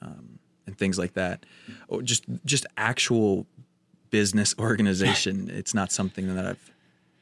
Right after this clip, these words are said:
had a, a knack for at all. Like, if you were to look at my, my Google Drive, my,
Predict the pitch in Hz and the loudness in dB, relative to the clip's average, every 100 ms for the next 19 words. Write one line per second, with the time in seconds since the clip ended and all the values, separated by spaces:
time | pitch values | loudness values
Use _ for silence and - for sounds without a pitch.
0 | _ - 98 95 - - - - - 101 | _ -2 -2 -2 -8 -14 -18 -18 -6 0
1 | 101 110 - - - - 98 104 101 90 | 2 2 -2 -8 -8 -4 0 2 2 0
2 | 90 - 98 95 95 98 - 95 - - | -6 -6 -2 0 2 0 -2 -4 -4 -6
3 | 113 _ _ _ _ _ - 92 101 95 | -10 _ _ _ _ _ -8 0 0 0
4 | 92 95 95 92 92 - - - - | 0 0 0 0 -4 -6 -10 -10 -14